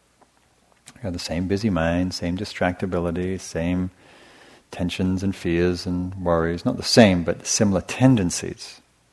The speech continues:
So I'm gonna, I'm gonna speak to some of those tendencies. You know, the Buddha said, as I said yesterday, uh, the, the nature of the mind is pure and radiant and is, and is obscured by visiting tendencies of mind. So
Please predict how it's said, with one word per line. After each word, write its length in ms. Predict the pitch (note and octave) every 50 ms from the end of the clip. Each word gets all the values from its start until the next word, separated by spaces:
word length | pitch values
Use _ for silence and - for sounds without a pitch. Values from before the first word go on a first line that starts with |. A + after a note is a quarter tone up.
| _ _ _ _ _ _ _ _ _ _ _ _ _ _ _ _ _ _ _ _ _ _ _ _ _ _ _ _ _ _ _ _ _ _ _ _ _ - _ _ - - _ - - -
So 140 | - - G2+
I'm 80 | F#2+
gonna, 180 | F#2+ F#2+ F2+ -
I'm 160 | - F#2+ F#2
gonna 340 | F#2 F#2 F2 F2 E2+ - - - _ _ _ _ -
speak 340 | - - - - D#3+ D#3+ D#3+
to 80 | -
some 180 | - - A2 G2
of 40 | F2+
those 140 | F2 E2 -
tendencies. 580 | - - C#3 C3+ B2 F#2+ - - E2+ E2+ F2+
You 60 | F#2
know, 80 | F2 E2+
the 80 | E2+ E2
Buddha 200 | - F#2 F#2 F2+
said, 320 | - - F#2+ F2 E2 - - - - _
as 80 | - -
I 20 |
said 200 | - - - F2 E2+
yesterday, 500 | G2+ G2+ - - F#2+ E2+ F2 E2+ E2 - - - - - - - - - - _ _ _ -
uh, 60 | G#2 G2 F#2+ F#2+
the, 200 | F#2+ F#2+ F#2 F#2
the 40 | F2+
nature 380 | F2 F2 F2+ F#2 G2 G2 - -
of 40 | F#2
the 60 | F#2+
mind 300 | F#2 F#2 F#2 F#2+ F#2 F#2
is 80 | F2
pure 280 | - - - - A#2+ A2+
and 140 | G#2 G2+ F#2+
radiant 460 | G#2 A2+ A#2+ A2+ G2+ G2+ G2 G2+ -
and 100 | G2+ F#2
is, 160 | F#2 F2+ E2+
and 160 | - - F#2+
is 140 | F#2 F2 E2
obscured 760 | F2+ F2 - - - - - - A#2 A2+ B2 B2+ B2+ A#2+ G2+
by 160 | - G2 -
visiting 640 | F2 E2 F2+ G#2+ G2+ G#2 A2 G2 F#2+ G2+ G2 G2 F#2+
tendencies 760 | F#2 - - - B2+ B2+ A#2 A2+ A2 G#2 - - G2+ F#2 F2
of 100 | F#2 E2
mind. 460 | F2 F2 F2+ F2 E2+ D#2+ D2+ D2 D2+ F2
So 420 | - - - E2+ E2+ E2 E2 D#2+